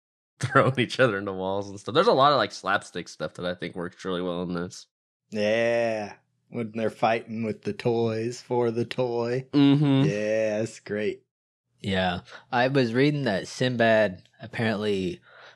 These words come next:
Speaker 3: um, like, improvised a lot of his dialogue in this, and Arnold improvised a lot of his
Speaker 1: Really?
Speaker 3: with Sinbad, so a lot of that stuff was apparently, like, unscripted.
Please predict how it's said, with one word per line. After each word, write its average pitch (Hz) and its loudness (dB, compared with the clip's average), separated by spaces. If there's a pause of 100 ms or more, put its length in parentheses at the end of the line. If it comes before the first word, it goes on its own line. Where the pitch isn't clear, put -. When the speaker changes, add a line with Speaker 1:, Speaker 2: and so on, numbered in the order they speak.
(120)
Speaker 3:
um, 85 -10
like, 85 -10 (680)
improvised 107 2
a 104 2
lot 95 4
of 92 -2
his 92 -2
dialogue 82 -2
in 98 0
this, 90 -4 (240)
and 117 -2
Arnold 113 4
improvised 107 4
a 120 0
lot 110 4
of 95 0
his 110 2 (140)
Speaker 1:
Really? 110 4
Speaker 3:
with 120 2
Sinbad, 127 4
so 101 2 (920)
a 135 2
lot 139 8
of 127 8
that 120 2
stuff - 2
was 95 0
apparently, 104 0
like, 92 -2
unscripted. 101 -4